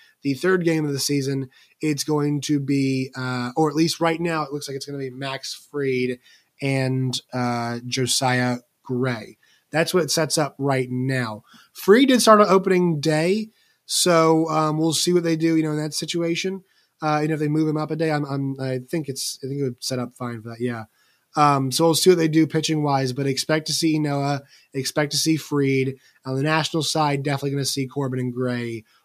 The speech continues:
barring one of those guys has a setback before those games. Uh, last two regular season champions, uh, well, full season champions, I should say. That's what I'm meaning to say.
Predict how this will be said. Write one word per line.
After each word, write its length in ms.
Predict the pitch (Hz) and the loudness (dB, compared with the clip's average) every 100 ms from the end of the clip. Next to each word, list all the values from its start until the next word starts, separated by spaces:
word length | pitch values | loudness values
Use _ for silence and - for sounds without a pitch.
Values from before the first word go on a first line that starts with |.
| _ | _
barring 500 | 127 143 143 139 139 | -2 2 2 2 0
one 120 | 131 | -2
of 60 | 127 | -2
those 220 | 131 123 | -2 -2
guys 280 | 123 123 120 | -2 -4 -4
has 100 | - | -4
a 60 | |
setback 600 | 117 - 123 120 123 117 - | -6 -4 -6 -6 -6 -6 -8
before 460 | 113 - 123 120 | -16 -10 -8 -6
those 300 | 117 113 110 | -8 -8 -8
games. 420 | 117 113 104 110 - - - - _ - | -8 -8 -10 -16 -16 -20 -20 -20 _ 2
Uh, 160 | 170 | 6
last 320 | 160 180 202 - | 8 6 6 4
two 180 | 220 | 4
regular 340 | 190 180 196 190 | 6 6 8 6
season 360 | 180 190 180 165 | 6 4 4 2
champions, 760 | 175 180 180 214 240 247 - - _ _ | 2 2 2 2 2 0 -2 -6 _ _
uh, 160 | 165 151 156 170 | 0 0 -2 -8
well, 200 | 175 165 | -2 -2
full 280 | - 180 175 | 0 0 2
season 320 | - 180 185 | 0 -2 -2
champions, 540 | 170 185 185 185 185 | -2 -2 -2 -2 -2
I 140 | 185 180 | -2 -2
should 200 | 185 175 | 0 -2
say. 300 | - 180 180 | 0 0 -2
That's 260 | 165 147 | -4 -8
what 120 | 160 156 | -4 -4
I'm 100 | 151 | -2
meaning 240 | 156 156 | -4 -4
to 60 | 143 | -6
say. 280 | 160 156 | -6 -6